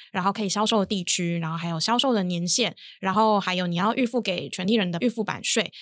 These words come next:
然后跟未来销售出来实际依照你销量去计算的版税是怎么计算，然后到后来怎么样算是毁约。这个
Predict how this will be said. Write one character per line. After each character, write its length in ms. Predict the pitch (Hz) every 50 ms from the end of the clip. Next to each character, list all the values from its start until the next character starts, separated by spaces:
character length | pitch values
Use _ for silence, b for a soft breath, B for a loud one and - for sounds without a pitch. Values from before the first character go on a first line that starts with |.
| B B
然 120 | B 190 185
后 100 | 214 202
跟 320 | - 214 208 208 214 220 - - - -
未 160 | 320 285 226
来 220 | 196 175 170 165 170
销 220 | - - 196 208
售 220 | - 247 220 196
出 160 | 180 - 190 185
来 120 | 165 147
实 200 | - - - 190
际 180 | 190 254 247 214
依 120 | 202 - 214
照 160 | 214 220 208
你 100 | 175 151
销 220 | 156 - 202 202
量 220 | 208 214 185 175 170 - _ _ _ _ -
去 120 | - 254
计 160 | - - 240
算 160 | 214 - 214 185
的 40 |
版 200 | 175 - - -
税 120 | 190 - 208
是 80 | 190
怎 120 | 196 - -
么 60 | - 165
计 160 | - 185 -
算， 240 | - - - - -
然 120 | - - 175
后 80 | 190
到 260 | 196 - 220 208 208 b b b b b
后 260 | b - 285 233 202
来 340 | 180 170 165 165 165 165 170 -
怎 120 | - 180
么 60 | 180
样 140 | 226 269 262
算 140 | 262 262 247
是 120 | 233 240
毁 180 | 226 208 165 156
约。 160 | 160 170 185
这 120 | 196 -
个 160 | 339 349 277